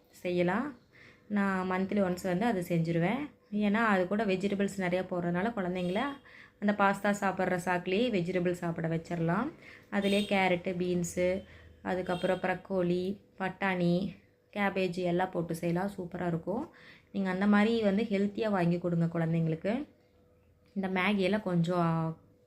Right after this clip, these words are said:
அவாய்ட் பண்ணிக்கோங்க, முடிஞ்ச அளவுக்கு வாங்காமையே இருந்தாலும் சரி. என்னதான் நம்ம இந்த பக்கம் போய் வாங்கினாலும் அந்த பக்கம் மேகி நம்மளை வா வான்னு கூப்பிட்டுக்கிட்டே தான் இருக்கும் பாருங்க. இப்பி, மேகி அதெல்லாம் இருக்கு. ரொம்ப முடியாத சிச்சுவேஷனில் என்னைக்காவது ஒரு நாள் செய்யுங்க.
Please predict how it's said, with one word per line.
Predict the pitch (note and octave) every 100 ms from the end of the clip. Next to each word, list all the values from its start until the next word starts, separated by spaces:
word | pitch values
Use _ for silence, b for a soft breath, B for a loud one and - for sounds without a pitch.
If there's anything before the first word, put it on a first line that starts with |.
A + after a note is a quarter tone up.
| -
அவாய்ட் | - F#3 G3+ G3+
பண்ணிக்கோங்க, | F3+ F3 F3 A#3+ A3+
முடிஞ்ச | F3 F3
அளவுக்கு | F3 F3+ F#3+
வாங்காமையே | E3+ E3+ E3
இருந்தாலும் | F3 E3 D#3+ E3+
சரி. | E3+ E3+ E3+ C4 - B B B B
என்னதான் | - F#3 F#3+ G#3+ G#3+ G#3
நம்ம | G3 F#3+ F#3 F3+ F3 F3 E3+ -
இந்த | F#3
பக்கம் | F3 F3 G3+ G3+
போய் | F#3 F#3+
வாங்கினாலும் | F#3+ F3 F#3 F3+ F3 A3
அந்த | F4 E4+ F3
பக்கம் | E3+ E3+ G3+
மேகி | F3+ E3+ F3+
நம்மளை | F#3+ E3+ F#3
வா | G#3 E3 E3
வான்னு | E3+ G3 -
கூப்பிட்டுக்கிட்டே | F3 - E3+ F3 F3
தான் |
இருக்கும் | F3 E3
பாருங்க. | E3 E3 D#3+ E3+
இப்பி, | E3 E3 F3+ F3
மேகி | E3 E3 D#3+ F3+ F3+ - F#3+
அதெல்லாம் | E3+ E3
இருக்கு. | E3 E3 - F#3+ E4+ - B B B B B
ரொம்ப | - E3+ F3+ A#3+ C4
முடியாத | A#3 A3 A3 A3
சிச்சுவேஷனில் | G#3 G3+ G3 G#3 B3 G#3
என்னைக்காவது | F#3+ F#3 F#3
ஒரு | G#3 F3+
நாள் | F3 F3+ G#3
செய்யுங்க. | F3 E3+ F3